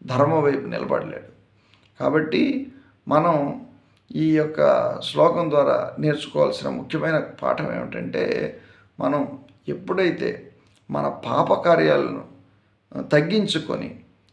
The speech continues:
ఆ, భగవంతుని పట్ల శ్రద్ధ వహించి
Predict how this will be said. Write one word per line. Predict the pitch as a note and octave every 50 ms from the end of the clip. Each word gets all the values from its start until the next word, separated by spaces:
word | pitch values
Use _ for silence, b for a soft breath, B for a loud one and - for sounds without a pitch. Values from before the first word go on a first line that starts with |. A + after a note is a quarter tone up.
| _ _ _ _ _ -
ఆ, | C#2 C#2+ C2+ C2+ C2 B1 - - - B2
భగవంతుని | B2 D3 F#3 G3 G#3+ G#3+ G3+ - F#3+ F3+ E3+ -
పట్ల | - D3 C3+ - - - - - - - - - -
శ్రద్ధ | - C3 C3+ C3+ D3+ F#3
వహించి | F#3 D3+ D3+ D3+ D3 C#3 C3+ C3+ C3+ - C3+ A#2 - -